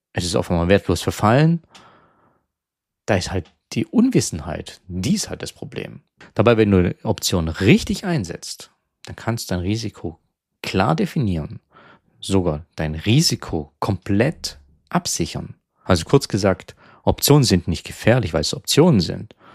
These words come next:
sondern Optionen sind gefährlich, weil du nicht weißt, wie Optionen aufgebaut sind. Jetzt kommen wir auf den Punkt, was sind denn eigentlich Optionen?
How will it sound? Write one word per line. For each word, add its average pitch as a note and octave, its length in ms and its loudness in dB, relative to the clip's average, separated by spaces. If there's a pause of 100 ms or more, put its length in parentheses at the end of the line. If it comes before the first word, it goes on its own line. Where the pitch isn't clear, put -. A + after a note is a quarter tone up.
(1040)
sondern G2+ 360 4
Optionen - 400 2
sind F2+ 300 -2
gefährlich, F#2+ 500 0
weil E2+ 140 -2
du E2 120 -4
nicht E2 340 -6
weißt, - 320 -6
wie - 120 -6
Optionen - 520 -6 (580)
aufgebaut - 540 0
sind. - 280 -10 (760)
Jetzt - 80 -6
kommen E3+ 140 4
wir D#3 80 2
auf C3 140 0
den A2+ 140 2
Punkt, C3 320 -4
was G2+ 160 -4
sind C3+ 180 -6
denn - 100 -12
eigentlich F2+ 500 -4
Optionen? E2+ 720 -6